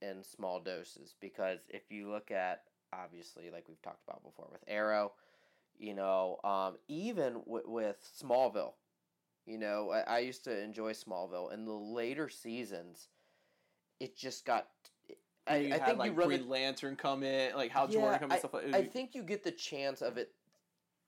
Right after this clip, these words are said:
Speaker 1: turning from something that's grounded and relatable to something that's kind of,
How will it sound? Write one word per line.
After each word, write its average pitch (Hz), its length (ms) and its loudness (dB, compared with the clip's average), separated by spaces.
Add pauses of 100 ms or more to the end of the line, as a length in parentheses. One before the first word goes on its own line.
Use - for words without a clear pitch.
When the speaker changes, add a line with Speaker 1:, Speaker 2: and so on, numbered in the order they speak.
Speaker 1:
turning 139 380 -4
from 113 160 -8
something 143 360 -4
that's 120 220 -6
grounded 120 800 0
and 110 180 -6
relatable 117 640 0 (340)
to 143 120 -2
something 131 460 -2
that's 110 240 -4
kind 120 340 -6
of, 110 100 -8